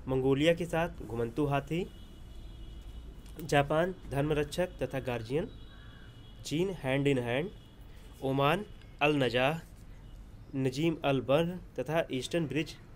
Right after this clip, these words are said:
तीन तरह के अभ्यास हैं। कजाकिस्तान के साथ काजिन तथा नेपाल के साथ सूर्य किरण,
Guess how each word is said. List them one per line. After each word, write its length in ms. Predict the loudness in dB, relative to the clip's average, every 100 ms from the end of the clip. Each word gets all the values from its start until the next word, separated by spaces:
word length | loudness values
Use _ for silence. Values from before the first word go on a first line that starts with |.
| -16 -4
तीन 140 | -2
तरह 200 | 0 0
के 120 | 0
अभ्यास 380 | -2 0 -2 -2
हैं। 140 | -6 -8 -16 -18 -18 -18 -20 -4
कजाकिस्तान 580 | 0 2 2 0 0 0
के 100 | 0
साथ 200 | 0 0 -2 0
काजिन 380 | 2 2 0 -2
तथा 600 | -6 -6 0 0 -2 -6 -18 -18 -18 -18 -18 -18 -20 -20 -18 -18 -18 -6
नेपाल 380 | 0 2 4 2
के 100 | 2
साथ 220 | 0 0
सूर्य 380 | 0 -2 -2 -2 -4 -14 -18 -4
किरण, 260 | 0 2